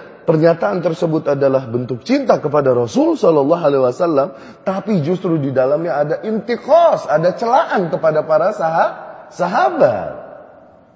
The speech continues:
Yang seolah-olah mereka salah membiarkan Rasul berjalan sendiri di atas muka bumi, begitu kan? Kalau kita hidup di zamanmu, kalau kita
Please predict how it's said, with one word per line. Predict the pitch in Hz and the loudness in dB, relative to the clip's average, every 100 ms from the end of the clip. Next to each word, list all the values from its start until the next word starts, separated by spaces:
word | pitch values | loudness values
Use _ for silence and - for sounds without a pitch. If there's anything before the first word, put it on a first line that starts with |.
| _ _ _ _ _ - | _ _ _ _ _ -6
Yang | 151 156 165 | -4 -2 -2
seolah-olah | 160 156 151 165 | 0 2 2 0
mereka | 151 143 139 151 | -2 -2 -4 -6
salah | 156 143 143 127 110 - | -4 -2 -2 -4 -10 -16
membiarkan | - 127 117 131 120 131 117 | -10 -8 -4 -2 -2 -4 -4
Rasul | 113 - 117 | -6 -6 -8
berjalan | 101 98 90 110 104 92 | -6 -8 -4 -2 -4 -8
sendiri | - 90 98 139 107 | -14 -14 -10 -8 -8
di | 73 | -12
atas | - - 95 117 | -16 -12 -12 -10
muka | 131 175 | -8 -6
bumi, | 180 233 196 165 | -4 -4 -4 -4
begitu | 208 226 202 143 | -2 0 0 0
kan? | 135 - - - - - - - - _ _ - | -2 -4 -8 -18 -20 -20 -20 -20 -20 _ _ -12
Kalau | 127 135 131 | -8 -6 -8
kita | 131 127 117 | -10 -10 -10
hidup | 117 113 110 | -8 -8 -8
di | 98 98 | -10 -10
zamanmu, | 117 123 101 98 82 - - - | -8 -8 -8 -10 -14 -18 -20 -12
kalau | 90 107 | -6 -6
kita | 107 139 | -6 -8